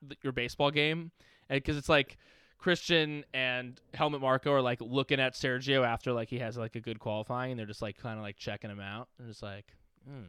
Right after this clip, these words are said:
yeah, like, maybe, maybe, maybe we'll tap you." Um, and then it's, you know, they're doing a two,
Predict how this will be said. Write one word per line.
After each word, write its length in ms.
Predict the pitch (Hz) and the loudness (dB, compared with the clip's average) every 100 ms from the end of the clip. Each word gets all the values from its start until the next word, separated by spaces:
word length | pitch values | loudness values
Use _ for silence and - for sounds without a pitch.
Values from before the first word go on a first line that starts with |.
| 85 107 | -14 -14
yeah, 160 | 107 | -12
like, 140 | 87 - | -14 -10
maybe, 280 | 117 113 104 | -6 -6 -6
maybe, 280 | 120 147 120 | -4 -2 -4
maybe 340 | 90 151 180 | -6 -8 -4
we'll 100 | 120 | -4
tap 340 | - - 107 - | -4 -4 -2 -4
you." 340 | 113 120 85 87 - - - _ _ | -6 -8 -8 -14 -20 -20 -20 _ _
Um, 600 | 120 117 110 104 104 98 - _ _ _ _ _ _ _ - _ _ _ _ | -2 0 0 -2 -6 -10 -14 _ _ _ _ _ _ _ -20 _ _ _ _
and 220 | 139 156 165 | 0 4 8
then 720 | 170 170 170 170 165 165 - _ _ _ _ _ 147 | 10 10 6 4 -2 -2 -4 _ _ _ _ _ 0
it's, 960 | 147 - - - - - - - - 165 | 0 -2 -10 -10 -8 -8 -10 -10 -10 -2
you 80 | |
know, 100 | 165 | 2
they're 120 | 151 151 | 4 6
doing 180 | 170 | 4
a 80 | 151 | 4
two, 340 | - 196 196 | 0 -2 -2